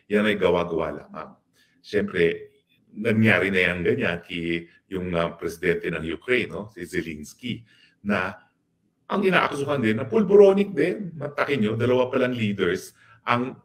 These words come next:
inaakusahan. Hindi naman natin alam kung totoo o hindi, no? Na pulboronic si Zelensky at saka si P B B M.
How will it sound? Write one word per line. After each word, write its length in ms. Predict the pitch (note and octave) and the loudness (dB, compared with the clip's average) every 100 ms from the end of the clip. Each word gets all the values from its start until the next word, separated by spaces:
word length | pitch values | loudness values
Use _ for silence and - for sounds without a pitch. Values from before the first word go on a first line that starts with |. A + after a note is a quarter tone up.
| _ | _
inaakusahan. 880 | B2 B2+ A#2 - A#2 A#2+ A#2 D#2+ E2 | -4 -2 -2 -6 -8 -4 -2 -2 -6
Hindi 160 | E2 D#2 | -10 -8
naman 320 | E2 E2 E2 | -8 -6 -6
natin 240 | E2 F2+ | -8 -4
alam 240 | F#2+ C3 - | -2 -2 -4
kung 160 | E2 | -8
totoo 320 | E2 - E2 | -10 -8 -6
o 40 | G2 | -4
hindi, 240 | C#3 C#3+ F2 | -2 0 0
no? 240 | F2+ - _ - | -4 -14 _ -8
Na 80 | |
pulboronic 800 | A#2 C#3+ B2+ B2+ C3 B2+ C#3 D#3 | -4 0 0 4 4 4 0 -6
si 160 | - G2+ | -8 -6
Zelensky 640 | G#2 A2 B2 A2+ - G2+ | -2 0 0 -4 -6 -4
at 160 | A2 - | -4 -4
saka 240 | - A2 | -4 -4
si 160 | A2 - | -4 -10
P 160 | D3 C#3+ | -10 -8
B 80 | |
B 160 | D3 D#3 | -4 0
M. 240 | F3 G#3 | 2 0